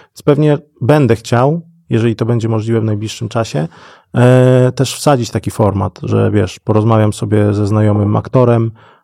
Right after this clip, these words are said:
e, po prostu z ludźmi, którzy mnie inspirują, którzy są ciekawi.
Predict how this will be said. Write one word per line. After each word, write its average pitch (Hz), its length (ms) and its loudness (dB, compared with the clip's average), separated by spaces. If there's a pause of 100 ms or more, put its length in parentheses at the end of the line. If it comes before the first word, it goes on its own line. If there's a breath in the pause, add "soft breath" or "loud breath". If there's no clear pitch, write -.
(100)
e, 104 440 0
po - 80 -8
prostu - 220 -6
z 175 40 -2
ludźmi, 175 220 0
którzy 156 200 -4
mnie 151 120 0
inspirują, 117 480 0
którzy - 220 -8
są 110 100 -6
ciekawi. 107 460 -6